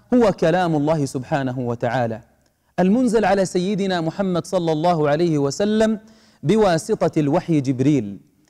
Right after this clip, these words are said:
المنقول إلينا بالتواتر، المتعبد بتلاوته، المعجز بآياته، المبدوء بسورة الفاتحة والمختوم بسورة الناس.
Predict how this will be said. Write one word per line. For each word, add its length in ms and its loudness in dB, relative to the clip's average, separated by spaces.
المنقول 600 2
إلينا 520 2
بالتواتر، 880 2
المتعبد 880 2
بتلاوته، 840 2
المعجز 680 0
بآياته، 840 0
المبدوء 520 2
بسورة 500 0
الفاتحة 680 0
والمختوم 880 2
بسورة 460 0
الناس. 640 -8